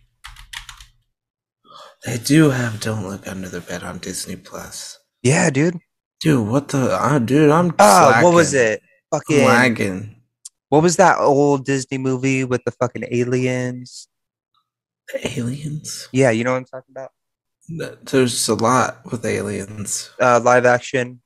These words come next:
Speaker 2: nineties.
Speaker 1: Live action, nineties.
Speaker 2: Uh,
Speaker 1: Uh,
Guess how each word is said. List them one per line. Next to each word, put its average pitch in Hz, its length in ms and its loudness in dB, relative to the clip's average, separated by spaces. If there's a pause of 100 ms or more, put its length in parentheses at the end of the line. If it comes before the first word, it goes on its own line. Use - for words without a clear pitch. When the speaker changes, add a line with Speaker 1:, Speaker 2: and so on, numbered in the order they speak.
Speaker 2:
nineties. 117 360 0
Speaker 1:
Live 104 220 -6
action, 104 600 -12 (260)
nineties. 101 460 -6 (180)
Speaker 2:
Uh, 90 180 -10 (840)
Speaker 1:
Uh, 110 480 -2